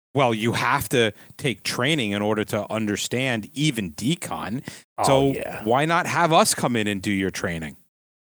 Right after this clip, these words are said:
Speaker 2: Right. We bring the experience and not just plain boring trainers. We are coming with fresh content, not the same old stuff you've heard years ago.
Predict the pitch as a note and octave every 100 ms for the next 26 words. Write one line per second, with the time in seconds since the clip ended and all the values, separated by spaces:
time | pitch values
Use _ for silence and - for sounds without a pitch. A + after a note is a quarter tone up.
0 | _ A2 D3+ - - - B2+ C#3 C#3+ D3+
1 | D3+ D3+ D3 C#3+ - D#3+ D#3 D#3+ - D#3
2 | D3 C#3+ D3 - C#3+ - - B2+ C3+ C3+
3 | C#3 A#2+ A2 C3+ C3 C3 C3 - D3 C#3
4 | C3+ B2 - - - - - A2+ C3+ F#3+
5 | G#3+ G#3+ D3 D#3 - D#3 D#3+ D#3+ C3+ C3
6 | - - - _ - - - F#3 - -
7 | C#3 B2 A#2+ A#2 - - - _ A2+ B2
8 | C3+ E3 F3 D#3+ - D#3 C#3+ C#3 - C3+
9 | C3+ B2 D3 B2+ A#2+ A2 B2 A2 A2+ G#2+
10 | G#2+